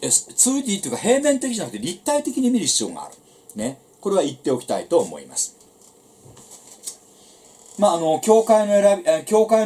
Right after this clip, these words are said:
並びはこのね、<clears throat> 命の路線上、イスラエルはこのね、善悪の路線上っていうのは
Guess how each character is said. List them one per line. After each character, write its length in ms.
並 120
び 80
は 100
こ 140
の 100
ね、 300
<clears throat> 200
命 340
の 100
路 180
線 220
上、 320
イ 100
ス 140
ラ 160
エ 40
ル 60
は 80
こ 140
の 140
ね、 200
善 340
悪 140
の 120
路 140
線 220
上 140
っ 60
て 80
い 40
う 20
の 60
は 120